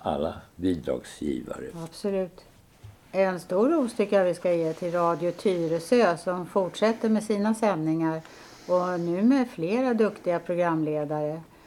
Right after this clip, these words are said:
Speaker 2: Och en av dem är Inge Gemesioli som bland andra intervjuat Fårdalabon Klasse Svensson.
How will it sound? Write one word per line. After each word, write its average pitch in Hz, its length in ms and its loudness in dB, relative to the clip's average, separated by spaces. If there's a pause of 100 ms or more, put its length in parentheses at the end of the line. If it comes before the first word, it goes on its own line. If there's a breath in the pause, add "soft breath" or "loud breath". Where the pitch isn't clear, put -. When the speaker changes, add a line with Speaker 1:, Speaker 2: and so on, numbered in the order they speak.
(160 loud breath)
Speaker 2:
Och 175 140 2
en 185 220 4
av 262 100 8
dem 190 280 6
är 180 160 -2
Inge 170 360 -2
Gemesioli 165 880 0
som 175 220 -4
bland 170 280 2
andra 180 480 2
intervjuat 175 760 -2
Fårdalabon 156 1040 -4
Klasse 160 460 -4
Svensson. 180 640 -2